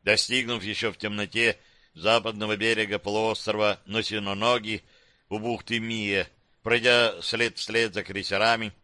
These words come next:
по сути обеспечившими разведку маршрута,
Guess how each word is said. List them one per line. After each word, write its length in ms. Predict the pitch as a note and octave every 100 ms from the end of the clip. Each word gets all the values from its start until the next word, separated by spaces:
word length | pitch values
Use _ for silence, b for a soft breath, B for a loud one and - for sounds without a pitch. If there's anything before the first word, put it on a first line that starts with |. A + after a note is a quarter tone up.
| _ _ _ _
по 100 | G#2
сути 300 | A2 B2+ A2
обеспечившими 1040 | A2+ A2 G#2 - B2+ A2+ A2 - G#2+ G#2+ - b b
разведку 680 | G#2+ A2+ A#2 A#2+ A2 - G#2+
маршрута, 800 | A2 F#2+ G#2+ G#2 G#2 F#2 F#2